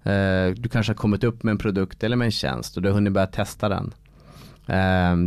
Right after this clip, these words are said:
du har, du har lite track record. Du kan visa att ni har haft en omsättning och att ni har kunder. Eh, du kan berätta om vilken lönsamhet som finns eller vilken lönsamhet som förväntar sig. Det, det är lite, lite grann att vara, man måste ha en affärsplan, tydlig budget, eh,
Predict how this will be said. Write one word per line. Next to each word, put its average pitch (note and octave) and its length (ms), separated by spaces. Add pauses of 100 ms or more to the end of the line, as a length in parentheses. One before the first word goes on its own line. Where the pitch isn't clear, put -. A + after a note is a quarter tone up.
du G2 80
har, G2+ 280
du F#2 180
har G2+ 140
lite F#2 520
track C3 380
record. D#2 340
Du E2+ 60
kan G2 160
visa F#2 360
att F2 100 (140)
ni F#2+ 80
har F2+ 80
haft F2+ 180
en G2 80
omsättning G2+ 800
och E2 60
att E2 100
ni F#2+ 60
har F2+ 100
kunder. F#2+ 680 (680)
Eh, F2 240
du F2+ 100
kan G2 160
berätta G2 400
om F2+ 240
vilken F#2 260
lönsamhet A#2 600
som A#2 160
finns A2+ 480
eller G2 140
vilken F#2+ 260
lönsamhet G2 420
som F2+ 120
förväntar C#2+ 500
sig. A2 340
Det, A2 180 (120)
det - 100
är - 20
lite, A#2 260 (120)
lite B2+ 180
grann A#2+ 200
att A#2 140
vara, A2 360
man A2 280
måste A#2 280
ha G#2 40
en G2 80
affärsplan, B2 720 (640)
tydlig F2 340
budget, A#2+ 800
eh, F2+ 440